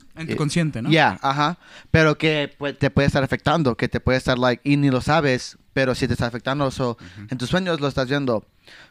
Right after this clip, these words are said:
Speaker 2: Pero les voy a decir un sueño de
Speaker 1: Ajá.
Speaker 2: que me da un chinguizazo de miedo.
Speaker 1: Mm.
Speaker 2: Estaba en Estados Unidos y estaba, yo, yo dormía,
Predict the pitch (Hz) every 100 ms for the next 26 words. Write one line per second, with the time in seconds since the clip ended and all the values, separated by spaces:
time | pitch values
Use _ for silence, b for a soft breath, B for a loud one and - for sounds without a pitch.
0 | - 185 185 151 135 127 131 147 151 151
1 | 143 131 104 101 - _ - 95 95 139
2 | 196 110 110 127 147 156 - - 175 180
3 | 185 185 170 165 160 170 175 160 143 120
4 | - - 120 117 160 220 151 151 185 180
5 | 160 170 165 160 147 139 131 117 131 135
6 | 135 143 - 139 151 156 156 147 139